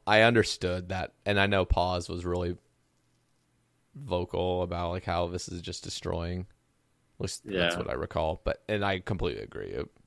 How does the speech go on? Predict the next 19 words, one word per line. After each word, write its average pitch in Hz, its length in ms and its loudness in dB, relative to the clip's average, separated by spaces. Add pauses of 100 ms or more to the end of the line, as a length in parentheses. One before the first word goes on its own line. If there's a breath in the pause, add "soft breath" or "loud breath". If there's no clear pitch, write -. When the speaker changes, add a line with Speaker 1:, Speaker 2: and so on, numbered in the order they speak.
(360)
Speaker 1:
really 80 260 0
ruined 85 320 -2
stuff. 92 200 2
Speaker 2:
It 101 60 8
also, 104 520 6
it 107 200 2
also 120 220 8
made 101 240 6 (140)
two 120 120 4
point 104 240 4
five 101 220 8
tick 101 220 0
mining. 98 480 4
You 98 60 -2
didn't 104 180 4
have 107 100 6
to 101 60 0
use 104 180 2
alts, 95 540 2